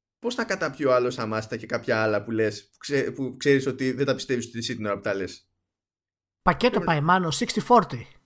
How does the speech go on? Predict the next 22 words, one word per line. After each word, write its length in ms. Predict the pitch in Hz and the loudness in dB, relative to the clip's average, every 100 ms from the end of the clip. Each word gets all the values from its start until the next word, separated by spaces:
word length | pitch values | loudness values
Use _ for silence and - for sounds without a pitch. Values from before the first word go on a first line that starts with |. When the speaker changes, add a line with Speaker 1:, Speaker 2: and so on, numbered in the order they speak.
| _ | _
Speaker 1:
Έτσι, 280 | 214 220 151 | 2 2 2
Speaker 2:
Εξήντα 300 | - 254 247 | 0 2 4
σαράντα 380 | 233 240 254 247 | 8 8 8 6
τοις 100 | - | 4
εκατό 360 | 226 226 240 | 6 6 6
είναι, 180 | 160 127 | 4 0
εξήντα 220 | 151 269 | -4 -2
σαράντα. 340 | 269 240 180 165 | 0 2 2 2
Εξήντα 420 | - 269 233 214 | 2 2 6 6
είναι 180 | 214 190 | 6 4
το, 480 | 185 170 165 160 156 | 2 4 4 4 4
η 40 | |
αλήθεια, 320 | 165 226 - - | 2 2 2 2
σαράντα 340 | 226 247 254 | 4 4 4
το 80 | 226 | 0
ψέμα. 520 | - 214 139 135 - | 0 2 2 -4 -2
Περνάς 220 | 302 240 | 0 4
Speaker 1:
Έτσι. 120 | 285 - | 4 4
Speaker 2:
και 40 | |
είσαι 100 | 254 | 0
ο 20 | |
καλύτερος. 600 | 254 262 247 110 - - | -2 -4 -6 -12 -14 -20